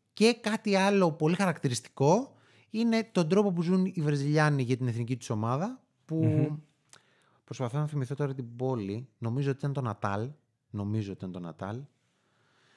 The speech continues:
Speaker 1: ε, που είχαμε παρακολουθήσει ένα τεράστιο fan zone, το οποίο ήταν πάνω σε μια παραλία, πολύ μεγάλο fan zone,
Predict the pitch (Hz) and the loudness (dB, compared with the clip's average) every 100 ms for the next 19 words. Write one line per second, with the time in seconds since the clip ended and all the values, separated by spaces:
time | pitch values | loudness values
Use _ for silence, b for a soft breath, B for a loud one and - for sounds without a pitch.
0 | _ _ _ - 110 113 113 110 110 110 | _ _ _ -6 -2 -2 -2 -4 -4 -6
1 | 117 113 147 175 196 180 151 139 135 - | -8 -2 2 4 4 4 4 4 2 0
2 | 165 185 180 156 175 156 160 156 135 156 | 0 0 2 4 2 0 0 2 4 4
3 | 143 127 143 151 147 147 156 143 135 135 | 4 2 2 2 2 0 -2 -2 -2 0
4 | 107 98 104 107 156 - _ _ _ _ | 0 0 0 0 -2 -8 _ _ _ _
5 | _ _ _ _ - 120 147 127 123 110 | _ _ _ _ -2 2 2 2 0 -2
6 | 98 101 127 156 165 | -4 -2 0 0 -2